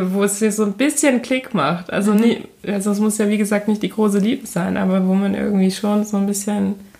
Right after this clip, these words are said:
Speaker 1: sich findet.
Speaker 2: Hast
Speaker 1: Sag
Speaker 2: du
Speaker 1: ich
Speaker 2: das
Speaker 1: jetzt
Speaker 2: Gefühl,
Speaker 1: mal.
Speaker 2: du hast deine Ansprüche hoch oder runter geschraubt in der Zeit?
Speaker 1: Puh, interessante Frage. Hm, ich glaube, es ist so ein bisschen beides, das klingt jetzt komisch,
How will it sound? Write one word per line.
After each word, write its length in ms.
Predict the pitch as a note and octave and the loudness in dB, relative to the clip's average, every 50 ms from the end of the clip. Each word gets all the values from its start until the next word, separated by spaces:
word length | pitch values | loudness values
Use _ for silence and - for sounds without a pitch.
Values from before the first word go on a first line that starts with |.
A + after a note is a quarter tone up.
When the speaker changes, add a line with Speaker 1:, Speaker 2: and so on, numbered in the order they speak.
| _ - - _ _ - _ _ _ _ | _ -20 -20 _ _ -20 _ _ _ _
Speaker 1:
sich 320 | - - - - F#3 - - | -16 -10 -4 -4 -4 -4 -2
findet. 460 | - E3 D3+ D#3 C3+ C3 C#3 F3 - - - - - - _ _ _ - | -2 0 0 0 0 -2 -2 -4 -6 -10 -18 -20 -20 -20 _ _ _ -4
Speaker 2:
Hast 160 | - F3+ - | -2 -2 0
Speaker 1:
Sag 60 | F#3 G3 | 0 0
Speaker 2:
du 40 | A3 | 2
Speaker 1:
ich 60 | A3 | 2
Speaker 2:
das 80 | A3 - | 2 2
Speaker 1:
jetzt 60 | - | 2
Speaker 2:
Gefühl, 240 | A#3 F3 - A#3 A3+ | 0 0 2 2 2
Speaker 1:
mal. 60 | G3+ | 4
Speaker 2:
du 120 | G#3 G3+ F#3+ | 4 2 2
hast 280 | G3+ F#3+ F#3+ - - F#3+ | 2 0 0 -2 0 2
deine 400 | F#3 F#3 F#3+ F#3+ F#3+ F#3 F#3 F3+ - - - - - | 2 4 4 2 2 2 0 -2 -6 -16 -20 -14 -4
Ansprüche 680 | - F3+ G#3 G3+ - - - - G3 - - G3 F3+ - | 0 2 2 2 0 -2 -4 -6 -6 -2 -2 -4 -2 0
hoch 240 | G3+ A3+ B3 - - | 0 0 0 0 0
oder 180 | C4+ B3 C#4 B3+ | 2 2 2 4
runter 380 | G#3+ A3 F#3 F3+ - F3 E3+ | 4 2 2 2 0 -2 -6
geschraubt 580 | - E3+ - - - - F3 E3+ E3+ E3+ - - | -6 -8 -8 -8 -6 -4 -4 -4 -4 -6 -6 -2
in 80 | F#3+ F3+ | 0 2
der 160 | F#3 F#3 F3+ | 2 2 0
Zeit? 360 | - - F#3 F#3 F#3 F#3 - - - | 2 2 2 2 2 0 -4 -10 -2
Speaker 1:
Puh, 180 | - F4 A3+ - - | 0 0 0 0 -2
interessante 520 | F#3+ E3+ F3+ - - E3+ - G3 G3 G3 F#3+ | -2 -4 -4 -2 -4 -4 -2 -2 -4 -4 -6
Frage. 540 | - - - F3 F3+ F#3+ F3 D#3+ D#3+ D#3+ D#3+ D#3+ - - - - - - - - - - - - _ _ _ _ _ _ _ - _ _ _ - _ _ _ _ _ _ _ - _ - - | -10 -8 -4 -2 -2 0 0 0 -2 -2 -4 -6 -10 -20 -20 -20 -20 -20 -20 -20 -20 -20 -20 -20 _ _ _ _ _ _ _ -20 _ _ _ -20 _ _ _ _ _ _ _ -20 _ -6 0
Hm, 260 | F#3 F#3+ F3+ E3+ E3 - - - - _ - | 2 4 4 2 0 -4 -14 -20 -20 _ -14
ich 120 | F#3 - | -10 -2
glaube, 420 | A3 A#3 B3 C4+ D4 D4+ D4+ D4 - - - - _ _ _ _ - _ _ _ _ _ _ _ _ _ _ _ _ _ _ _ _ _ _ _ _ _ _ _ _ _ _ _ _ _ _ _ _ _ _ _ - | 0 2 2 4 4 2 2 2 0 -6 -12 -20 _ _ _ _ -20 _ _ _ _ _ _ _ _ _ _ _ _ _ _ _ _ _ _ _ _ _ _ _ _ _ _ _ _ _ _ _ _ _ _ _ -16
es 80 | F#3+ - | -12 -6
ist 60 | - | -4
so 60 | A3 | -2
ein 60 | A3 G#3+ | -2 -2
bisschen 300 | C4 C4+ - A#3 F#3+ - - - _ _ _ - | -2 -2 -2 -2 -2 -4 -6 -14 _ _ _ -12
beides, 480 | - D#3 D#3+ E3 G3+ C4+ D4 D4 D4 - | -10 -6 -4 -4 -4 -4 -4 -4 -4 -6
das 180 | G#3 G3 - | -6 -8 -8
klingt 200 | - G3+ G3 F#3 | -8 -8 -8 -8
jetzt 120 | F3+ F#3 - | -8 -12 -12
komisch, 340 | - F#3+ G3+ A#3+ D4 - | -8 -6 -6 -6 -6 -8